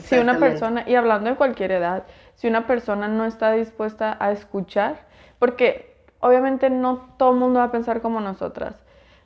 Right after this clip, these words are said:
Speaker 1: pero muchas veces, o sea, si tienes una idea diferente a otra persona y quieres como enseñarle o plasmarle tu idea, supongamos,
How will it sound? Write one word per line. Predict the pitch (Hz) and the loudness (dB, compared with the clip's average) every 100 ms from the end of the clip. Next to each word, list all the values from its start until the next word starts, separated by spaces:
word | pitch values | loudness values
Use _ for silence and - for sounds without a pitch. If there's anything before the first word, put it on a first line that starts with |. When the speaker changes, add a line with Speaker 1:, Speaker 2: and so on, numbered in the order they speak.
| - | 2
Speaker 1:
pero | 254 247 | 4 6
muchas | 247 240 247 240 | 4 0 0 0
veces, | 247 254 | 0 -2
o | 254 | -2
sea, | 254 | -2
si | 247 226 | -2 -2
tienes | 208 208 214 - | -2 -4 -6 -6
una | 220 214 220 | -4 -2 -2
idea | 220 208 202 202 | 0 2 2 0
diferente | 190 220 214 185 180 190 | -2 -2 0 0 0 0
a | 190 | 0
otra | 190 196 | 0 -2
persona | 196 196 196 190 190 190 - - | -2 -6 -6 -6 -6 -8 -12 -10
y | 208 | -10
quieres | - 196 185 196 208 - _ _ _ _ _ - | -4 0 0 0 -4 -18 _ _ _ _ _ -4
como | 220 208 175 - - | 0 0 -2 -4 -4
enseñarle | 208 202 196 175 170 185 196 196 | -4 -2 -4 -4 -4 -4 -4 -2
o | - 185 165 - | 2 4 2 0
plasmarle | 202 190 190 185 185 208 214 | -2 0 0 0 2 2 0
tu | 214 | 0
idea, | 180 165 180 - - | 2 0 -2 -8 -8
supongamos, | - 202 180 170 190 247 | -8 -4 -2 0 0 -2